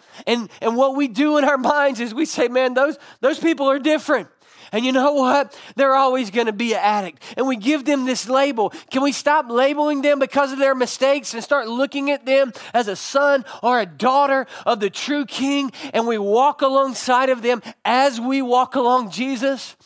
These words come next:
That alcoholic that you see on the street who you think to yourself will never change and will never be anything more than an alcoholic,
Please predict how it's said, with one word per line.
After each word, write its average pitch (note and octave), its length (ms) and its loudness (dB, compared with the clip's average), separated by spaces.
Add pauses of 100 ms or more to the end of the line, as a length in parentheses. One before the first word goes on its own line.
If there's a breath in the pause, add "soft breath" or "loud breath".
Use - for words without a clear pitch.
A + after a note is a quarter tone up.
(240 loud breath)
That A#3 180 2
alcoholic C4 720 2
that A3 160 -2
you C4 140 -2
see C4 420 -4 (180 loud breath)
on B3+ 180 2
the A#3 100 -4
street C4+ 460 -2 (220 loud breath)
who A3+ 80 -2
you A#3+ 240 0
think C4+ 380 -2
to B3+ 80 -8
yourself C4 680 -2
will G#3 180 2
never B3+ 300 0
change C4+ 540 -2 (160 loud breath)
and A3+ 100 0
will G#3+ 160 2
never C4 300 2
be A#3 260 -4
anything C#4 480 -2
more B3+ 380 2
than B3 140 0
an G#3 80 2
alcoholic, C4 800 0